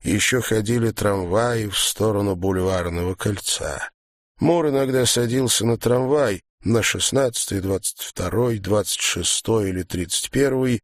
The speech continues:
и ехал к Никитским воротам, где стоял неплохой ларек с хорошими пирожными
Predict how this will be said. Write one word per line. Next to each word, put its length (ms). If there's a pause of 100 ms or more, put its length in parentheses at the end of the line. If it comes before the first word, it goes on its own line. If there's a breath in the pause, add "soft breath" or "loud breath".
(300)
и 100
ехал 600
к 100
Никитским 760
воротам, 600
где 200
стоял 500 (240)
неплохой 960
ларек 540
с 100
хорошими 680
пирожными 1000